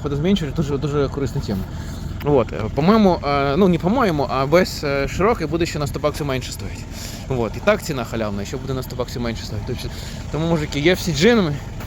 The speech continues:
бачите, багато техніки є. Багато техніки, які йде на відновлення, потім буде продаватись деш-, дешевше, як оцей,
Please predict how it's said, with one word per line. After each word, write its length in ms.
бачите, 320
багато 360
техніки 440
є. 160
Багато 340
техніки, 420
які 280
йде 160
на 120
відновлення, 720
потім 180
буде 160
продаватись 520
деш-, 280
дешевше, 440
як 180
оцей, 260